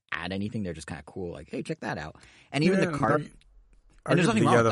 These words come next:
Speaker 1: that.
Speaker 2: whole, the whole cart section. I mean, the fact they went on Rainbow Road, like, they could have, you know, driven it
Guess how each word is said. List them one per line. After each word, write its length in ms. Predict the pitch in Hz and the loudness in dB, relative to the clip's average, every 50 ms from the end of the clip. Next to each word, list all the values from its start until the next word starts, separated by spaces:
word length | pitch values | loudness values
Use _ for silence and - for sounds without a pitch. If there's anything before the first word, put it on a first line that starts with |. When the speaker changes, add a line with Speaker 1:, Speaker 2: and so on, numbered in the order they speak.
| - - | 2 0
Speaker 1:
that. 80 | 113 | -2
Speaker 2:
whole, 200 | 110 110 110 - - - | -4 -6 -8 -10 -2 2
the 80 | 131 | 4
whole 100 | 139 160 151 | 4 4 2
cart 260 | - - 131 127 - | 2 0 0 0 2
section. 440 | - 135 127 - - 143 135 127 - | 2 0 0 2 2 0 0 2 2
I 40 | |
mean, 140 | 135 139 135 | 2 4 4
the 60 | 131 | 4
fact 220 | - - 131 127 - | 4 4 2 2 2
they 140 | 139 135 123 | 2 2 2
went 220 | 113 117 117 117 | 2 2 0 0
on 120 | 117 110 | 0 0
Rainbow 240 | 104 107 110 110 117 113 | 0 -2 0 0 0 2
Road, 280 | 113 117 117 117 113 | 4 4 4 4 4
like, 160 | 110 107 104 | 2 0 -2
they 80 | - 113 | -4 -8
could 180 | - - 120 113 | -6 -4 -2 0
have, 240 | 110 107 104 95 - - - | 0 -2 -4 -6 -10 -12 -10
you 80 | - 117 | -8 -8
know, 160 | 98 92 92 - _ _ _ | -8 -8 -10 -14 _ _ _
driven 300 | - 123 123 117 117 113 | 0 2 2 2 2 0
it 120 | 110 - | -2 -2